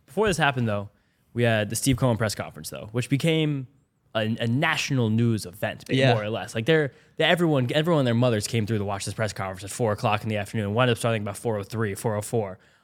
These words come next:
Speaker 1: On Wednesday afternoon. And, I mean, like, just, like, what was your gut reaction from the press conference?
Speaker 2: I thought it was solid.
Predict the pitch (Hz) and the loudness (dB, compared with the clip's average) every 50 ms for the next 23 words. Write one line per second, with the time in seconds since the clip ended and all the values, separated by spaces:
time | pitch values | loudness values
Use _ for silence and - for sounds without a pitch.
0 | _ _ - 113 117 117 113 110 110 110 107 110 110 110 120 113 113 104 - 107 | _ _ 0 4 4 4 4 4 0 0 -2 -2 2 2 2 2 2 2 0 0
1 | 107 104 98 - - 98 104 101 95 87 92 - - 107 107 107 110 110 - _ | 0 0 -4 -6 -6 -8 -8 -8 -10 -12 -16 -10 -6 -6 -4 -4 -6 -8 -12 _
2 | _ _ _ _ _ _ _ _ _ _ _ - 135 143 147 147 143 139 131 120 | _ _ _ _ _ _ _ _ _ _ _ -2 2 4 4 4 4 4 2 2
3 | 127 151 - - _ _ _ _ _ _ _ - _ _ _ 123 113 113 107 - | 0 -2 -4 -6 _ _ _ _ _ _ _ -20 _ _ _ -4 -4 -4 -4 -2
4 | - 139 139 151 151 156 127 151 139 127 127 123 113 113 - 107 107 104 101 98 | 0 2 4 4 4 4 4 6 6 6 6 4 2 0 -2 -4 -2 -2 0 -2
5 | 107 98 - - 67 - - 80 98 - 175 226 190 147 - - 123 113 113 117 | -2 -4 -4 -8 -10 -10 -10 -8 -6 -2 2 4 4 4 2 2 0 2 2 2
6 | 131 | 2